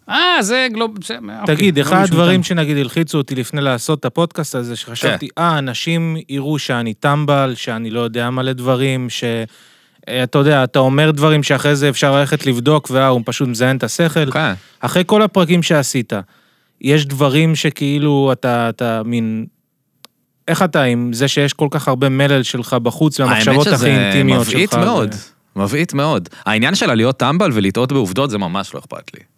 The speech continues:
Speaker 3: כי אני לא חושב שאני יודע כל כך הרבה דברים.
Speaker 1: לא,
Speaker 3: אבל
Speaker 1: אבל
Speaker 3: זה שהייתי בכל מיני, אה, התקפי פאניקה וחרדות ושטויות,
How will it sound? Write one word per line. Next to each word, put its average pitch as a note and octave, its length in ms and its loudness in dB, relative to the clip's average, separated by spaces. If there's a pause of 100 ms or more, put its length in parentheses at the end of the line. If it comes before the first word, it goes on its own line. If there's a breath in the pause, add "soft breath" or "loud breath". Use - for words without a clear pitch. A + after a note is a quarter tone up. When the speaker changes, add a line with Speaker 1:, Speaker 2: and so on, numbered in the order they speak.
(160)
Speaker 3:
כי F#2+ 60 -6
אני F#2+ 100 0
לא G2 80 0
חושב G#2 160 -2
שאני F#2 420 -2
יודע F#2 300 0
כל F#2 140 -8
כך F2 100 -8
הרבה E2+ 140 -6
דברים. E2+ 320 -8
Speaker 1:
לא, - 720 -10
Speaker 3:
אבל D#3 40 2
Speaker 1:
אבל C#3+ 100 2
Speaker 3:
זה G#2+ 160 0
שהייתי G2+ 800 -2
בכל G2 260 -6
מיני, G#2+ 160 -2
אה, F2+ 680 -2
התקפי G#2+ 480 -4
פאניקה A2 420 -2
וחרדות F#2 640 -2
ושטויות, F#2+ 600 -4